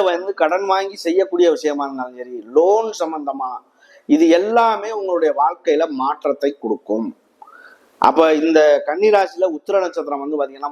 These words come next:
மூன்று பாதங்கள். உத்திரம் என்பது சூரியனுடைய நட்சத்திரமா இருந்தாலும், சூரியன் அப்படிங்கிறது கவர்மெண்ட் சார்ந்த விஷயம்னு சொல்லலாம். வேலையில ப்ரமோஷன், கவர்மெண்ட் வேலை கிடைக்கிறது, அஹ், வேலையில உய-, பதவி உயர்வு கிடைக்கிறது, சம்பள உயர்வு கிடைக்கிறது, இது எல்லாமே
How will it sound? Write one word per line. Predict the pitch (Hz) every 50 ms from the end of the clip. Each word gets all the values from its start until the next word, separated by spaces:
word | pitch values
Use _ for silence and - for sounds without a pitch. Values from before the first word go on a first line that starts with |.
| 135 127
மூன்று | 139 151 147 139 135 123
பாதங்கள். | 117 117 120 120 117 107 101 80 - _ _ _ _ _ _ - - _ _ -
உத்திரம் | 131 147 147 - 214 214 208 202 185 170
என்பது | 165 156 151 156 170 170 -
சூரியனுடைய | 156 170 185 190 180 170 156 151 143 127
நட்சத்திரமா | 120 - 127 123 143 143 139 135 123
இருந்தாலும், | 117 113 110 107 110 117 131 143 _ _ _ - - _ _ _ _ _ _ -
சூரியன் | - - 196 233 247 240 220 208 196 175
அப்படிங்கிறது | 160 156 160 156 151 151 160 156 139
கவர்மெண்ட் | 135 139 151 151 156 156 147 143 - -
சார்ந்த | 131 127 131 139 143 127
விஷயம்னு | 120 - 123 120 123 123 -
சொல்லலாம். | 120 110 110 117 127 170 - - _ _ _ _ _ _ -
வேலையில | 117 143 170 190 196 185 185 180 165 135 139
ப்ரமோஷன், | 139 139 139 135 123 139 143 156 151 139
கவர்மெண்ட் | 139 156 170 - - 175 175 151 131 127
வேலை | 147 165 170 175 165
கிடைக்கிறது, | - 143 135 123 117 123 117 113 123 139 151 151 - _ _ _ _ _ _ _ _ _ _ _ _ _ -
அஹ், | 160 160 165 165 165 160 156 151
வேலையில | 170 185 190 185 185 185 185 180 180 170 147
உய-, | 151 156 156 143 - 147
பதவி | 147 156 180 185 185 180 160
உயர்வு | 151 147 143 143 135
கிடைக்கிறது, | 127 123 123 113 120 120 120 139 156 156 151 -
சம்பள | 147 147 175 190 185 196 190 180 165
உயர்வு | 160 151 147 147 131
கிடைக்கிறது, | 131 127 127 123 120 120 120 123 147 156 160 156 - _ _ _
இது | 120 127 127
எல்லாமே | 131 147 156 180 202 220 233 226 220 214 220 226